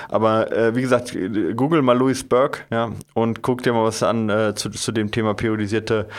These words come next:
Kohlenhydraternährung. Da, äh, kannst du dich sicherlich gut weiterbilden. Und, äh, ich persönlich bin kein Freund von,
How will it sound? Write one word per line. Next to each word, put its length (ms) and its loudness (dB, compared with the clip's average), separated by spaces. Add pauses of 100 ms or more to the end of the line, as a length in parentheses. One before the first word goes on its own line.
(180)
Kohlenhydraternährung. 1040 2
Da, 300 2
äh, 160 0
kannst 220 -2
du 60 0
dich 80 -4
sicherlich 300 -2
gut 180 -4
weiterbilden. 560 0 (400)
Und, 340 -2
äh, 120 2
ich 160 -2
persönlich 420 2
bin 120 -4
kein 220 2
Freund 320 0
von, 460 -2